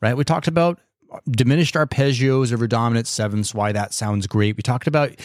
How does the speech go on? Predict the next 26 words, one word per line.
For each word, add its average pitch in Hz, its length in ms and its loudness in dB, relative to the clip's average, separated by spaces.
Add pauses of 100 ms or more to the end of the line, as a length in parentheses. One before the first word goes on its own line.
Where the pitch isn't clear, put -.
(260)
the 131 80 4
use 135 360 2
of 135 240 -6
triad 120 600 -2
pairs, 110 520 0 (200)
talked 202 220 0
about, 165 400 0 (520)
you 123 100 4
know, 113 80 2
how 135 220 -2
to 156 100 2
know 135 160 2
what 123 160 -2
the 110 100 -2
real 117 320 2
melody 113 360 2
of 104 60 0
a 107 40 4
jazz 101 320 0
standard 98 400 -2
is. 92 300 -2 (540)
And 147 260 2
yesterday 220 340 0
we 196 100 2
talked 160 200 -2
about, 131 260 2